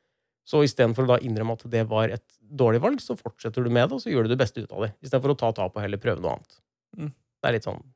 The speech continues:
Speaker 1: mennesker er. Jeg har to andre ting som er relatert til det temaet, men, eh, det kan jeg ta en annen gang.
Speaker 2: Mm.
Speaker 1: Det er flere ting som henger sammen.
Speaker 2: Tror du, eh, at, eh, for eksempel, du som lager bilder, eh, altså lager, eh, kreative ting,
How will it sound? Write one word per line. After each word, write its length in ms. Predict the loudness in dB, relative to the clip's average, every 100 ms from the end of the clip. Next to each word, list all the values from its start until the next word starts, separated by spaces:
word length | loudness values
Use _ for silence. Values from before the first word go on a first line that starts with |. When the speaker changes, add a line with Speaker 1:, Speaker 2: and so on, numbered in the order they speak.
| _ _ _
Speaker 1:
mennesker 420 | -20 -20 -20 -20 -18
er. 220 | -16 -18 _ _ 0
Jeg 80 | 0
har 60 | 0
to 100 | -2
andre 160 | 2 2
ting 160 | 2 0
som 160 | 0 -2
er 140 | -2 -2
relatert 680 | -4 -10 -12 -6 -6 -6 -18 -6
til 240 | -4 0
det 140 | 2 2
temaet, 640 | 0 -2 -8 0 0 0 -6
men, 180 | -2 0
eh, 340 | 0 0 -2 -4
det 80 | -6
kan 120 | -6 -4
jeg 60 |
ta 80 | -4
en 140 | -6 -6
annen 260 | -4 -4
gang. 120 | -4 -6
Speaker 2:
Mm. 60 | _ _ -16
Speaker 1:
Det 100 | -12
er 460 | -12 -14 _ -12 -8
flere 180 | -4 -2
ting 80 | -2
som 100 | -4
henger 140 | -6 -6
sammen. 160 | -12 0
Speaker 2:
Tror 180 | 4
du, 80 | 8
eh, 560 | 8 8 6 6 4 2 -2 _ _ -6
at, 360 | -6 -6 -6 0
eh, 380 | 2 4 0 -2 _ _
for 120 | 2 4
eksempel, 340 | 4 0 -2
du 120 | 0
som 160 | 2 4
lager 300 | 4 4 0
bilder, 540 | 0 0 0 -8 -12 -12 -14
eh, 220 | -4 0 0
altså 200 | 2 2
lager, 440 | 4 2 -2 -10
eh, 200 | -10 -12 -14 _ _ -2
kreative 420 | 0 0 -2 -4
ting, 240 | -6 -6